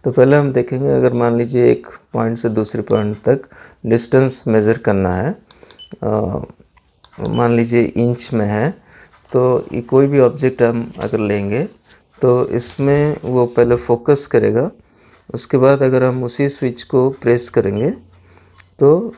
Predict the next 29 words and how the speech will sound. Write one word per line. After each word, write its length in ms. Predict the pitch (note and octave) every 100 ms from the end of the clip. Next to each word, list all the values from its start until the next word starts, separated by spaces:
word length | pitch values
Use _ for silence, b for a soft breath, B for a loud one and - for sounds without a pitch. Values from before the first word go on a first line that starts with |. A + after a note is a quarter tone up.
| _ A#2+
इसमें 340 | A#2 A2+ B2
आप 120 | F3 _ - -
यूनिट 420 | A#2 B2+ E3+ - - - - -
देख 220 | G#2 G#2+
सकते 320 | - - - F#2+
हैं, 80 |
नाइन 340 | G2+ A2+ A2+ A2
इंच 400 | A2+ E2+ - - - -
आया। 240 | F#2+ F2 B B B B
फिर 200 | - D#3+
अगर 220 | D3 D3 C#3+
आप 180 | C#3 -
चाहें 240 | B2+ B2
तो 100 | B2+
यहाँ 200 | B2 A#2+
से 180 | A#2 D3
फर्दर 340 | C#3 G#2+ G2
प्रोसीड 600 | D3 - _ - A2 - G#2
कर 160 | G#2+
सकते 380 | - - - -
हैं, 140 | D3 - B B B B B -
या 200 | - C#3
फिर 220 | D3 D#3+
अगर 200 | D3 D3
आप 180 | D3 C#3+
चाहें 580 | - B2 B2 A#2+ A2 E3 - b b b -
तो 220 | A#2+ A#2+
और 380 | - - A2+ C3
एक 240 | D3+ -